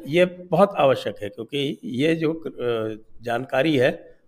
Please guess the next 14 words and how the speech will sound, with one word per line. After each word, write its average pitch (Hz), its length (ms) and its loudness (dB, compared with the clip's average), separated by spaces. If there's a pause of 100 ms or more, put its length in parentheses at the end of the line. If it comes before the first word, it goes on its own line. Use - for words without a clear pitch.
(160)
वो 131 60 0
केवल 151 680 2 (120)
मेरे 139 500 6
और 143 200 4
सरदार 135 720 0
रवि 127 200 0
रंजन 135 320 0
सिंह 143 380 -6
तक 131 340 -8
ही 143 140 -4
सीमित 131 400 -6
नहीं 131 180 0
रहनी 123 220 -2
चाहिए, 120 460 -8